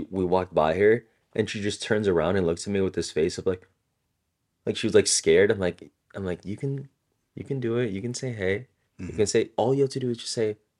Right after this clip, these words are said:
Speaker 1: hi."
Speaker 2: Yeah.
Speaker 1: That's all you have to do. And, like, she had this, just a look on her face where it was, like, really funny. I also will say, I think the pandemic put up social barriers, and I think they're slowly dissipating.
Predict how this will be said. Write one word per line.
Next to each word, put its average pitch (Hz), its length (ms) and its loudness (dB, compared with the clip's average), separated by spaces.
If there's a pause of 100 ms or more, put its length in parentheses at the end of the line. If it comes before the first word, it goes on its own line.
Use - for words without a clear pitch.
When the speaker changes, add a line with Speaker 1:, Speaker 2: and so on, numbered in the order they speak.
Speaker 1:
hi." 80 300 -16 (540)
Speaker 2:
Yeah. 85 220 -10
Speaker 1:
That's 95 200 -8
all 107 100 6
you 98 80 6
have 110 80 2
to 110 100 -4
do. 98 160 2 (580)
And, 104 180 2
like, 98 160 2
she - 220 -2
had 104 260 2
this, 101 220 -2 (280)
just 95 180 -8
a 95 40 2
look 90 240 2
on 87 80 2
her 80 100 0
face 80 300 -2
where 73 100 -2
it - 20 0
was, 78 100 -2
like, 76 140 -4
really 78 180 -2
funny. 78 280 -4
I 113 160 0
also 139 320 4
will 90 240 2
say, 95 440 2 (460)
I 92 60 -4
think 110 220 -2
the 104 100 4
pandemic 92 680 -4 (460)
put 107 180 0
up 98 140 2
social 92 440 0
barriers, 92 840 0
and 85 300 -6
I 92 60 -8
think 95 200 -4
they're 80 280 2 (240)
slowly 90 760 0
dissipating. 73 760 -6